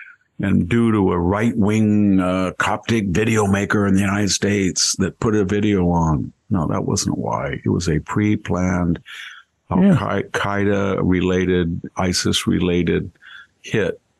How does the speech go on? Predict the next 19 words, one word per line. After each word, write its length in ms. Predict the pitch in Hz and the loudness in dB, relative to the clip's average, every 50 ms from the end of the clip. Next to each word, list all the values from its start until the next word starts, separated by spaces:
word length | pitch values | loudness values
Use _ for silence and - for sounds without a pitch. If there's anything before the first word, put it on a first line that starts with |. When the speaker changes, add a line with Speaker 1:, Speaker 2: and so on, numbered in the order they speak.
| _ _ _ _ _ _ _ _ - - | _ _ _ _ _ _ _ _ -8 -4
Speaker 1:
And 320 | 90 90 87 87 87 90 | -4 -2 0 2 2 2
no 120 | 95 98 | 2 2
matter 260 | 95 98 101 98 101 98 | 2 0 0 0 0 0
what 220 | 95 101 98 98 | 0 0 0 -2
some 180 | - - 101 101 | -2 0 0 0
of 140 | 98 92 | 0 0
our 180 | 95 98 92 90 | -2 -2 -2 -2
officers 580 | 95 92 95 - - 95 - - 107 92 - - | -2 -2 -2 -2 -2 -4 -2 -2 -2 -2 -2 -2
said, 360 | - - 95 90 87 85 82 | -2 -2 -2 -2 -2 0 -2
the 100 | 87 - | -2 -2
general 320 | - - 95 95 95 95 | -2 0 0 2 0 0
consensus 720 | - - 98 87 - - 98 95 90 - - 92 90 - - | 0 0 0 0 0 0 0 0 0 0 0 -2 -2 -2 -2
was 400 | - 85 85 85 85 82 82 - | -2 -2 0 0 0 -2 -2 -2
that 140 | 90 82 - | -4 -4 -2
those 240 | - 98 98 90 - | -2 -2 -2 -2 -2
guys 480 | - 95 90 90 87 87 90 90 - | -4 -4 -2 -2 -2 -2 -2 -2 -2
had 220 | - 85 - - - | -4 -6 -6 -6 -6
planned 380 | - 104 104 104 107 107 101 | -4 -4 -2 0 0 0 0
it. 200 | 110 107 - - | 0 -2 -2 -6